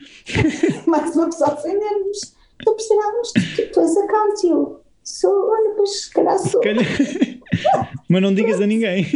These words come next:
Speaker 1: <laughs> Não digas a ninguém. <laughs> E então lá fui eu para a nove,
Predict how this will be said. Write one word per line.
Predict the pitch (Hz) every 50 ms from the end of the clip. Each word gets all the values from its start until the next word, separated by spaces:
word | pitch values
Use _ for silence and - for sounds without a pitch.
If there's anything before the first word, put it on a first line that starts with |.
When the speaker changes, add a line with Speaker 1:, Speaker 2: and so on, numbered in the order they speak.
| 254 -
Speaker 1:
<laughs> | 302 - - - -
Não | 359 339 294
digas | 277 277 269 311 294 302
a | 302
ninguém. | 277 302 311 320 320 - 370 349 -
<laughs> | - 320 320 - 330 311 - 320 320 311 311 - - - 277 262 - - - 262 - - - _ _ _ - - - - - - - 415 359 440 - 480 453 415 339 330 320 311 311 -
E | 311 294
então | 262 262 262 277 285 294
lá | 285 277 294
fui | 294 - 311 302 311
eu | 311 262 240
para | - 208 196
a | 202
nove, | 208 202 202 202 196 202 196 247 262